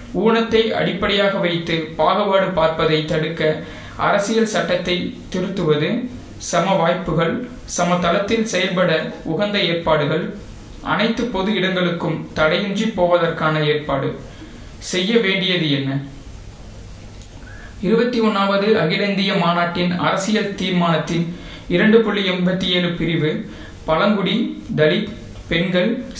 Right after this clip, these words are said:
சிறுபான்மையினரின் ஜனநாயக தன்மை கொண்ட அமைப்புகள், ஒடுக்கப்பட்ட பிரிவினரின் பிரச்சனைகளை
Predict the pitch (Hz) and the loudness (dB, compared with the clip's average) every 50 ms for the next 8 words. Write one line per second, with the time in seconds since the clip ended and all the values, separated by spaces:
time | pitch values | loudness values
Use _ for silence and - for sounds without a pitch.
0 | - - 202 214 208 190 214 214 214 208 202 196 190 180 180 180 180 180 180 - | -4 -2 0 2 2 4 4 4 2 2 0 0 0 2 2 4 2 2 0 -2
1 | - - 147 151 160 170 196 214 214 220 214 214 220 - - 180 175 175 180 180 | -4 -4 0 0 2 2 2 2 2 2 4 4 2 2 2 2 2 2 2 0
2 | 175 180 175 170 170 160 - 151 156 165 165 170 170 - 156 - 165 - 233 240 | 0 0 0 0 0 0 0 0 0 0 0 -2 -2 -2 0 2 2 2 0 -2
3 | - - - - - - - - 160 170 202 220 - 226 226 220 214 220 220 - | -6 -10 -12 -14 -14 -12 -8 -2 -2 0 0 2 2 4 2 2 2 0 -2 -2
4 | - 180 180 175 180 175 170 165 156 165 160 - - 175 160 160 - 214 202 190 | -2 -2 0 0 0 0 2 2 2 0 0 -2 -2 -2 -2 -2 0 0 0 0
5 | - 180 175 175 170 170 - - | 2 2 2 2 0 0 -4 -6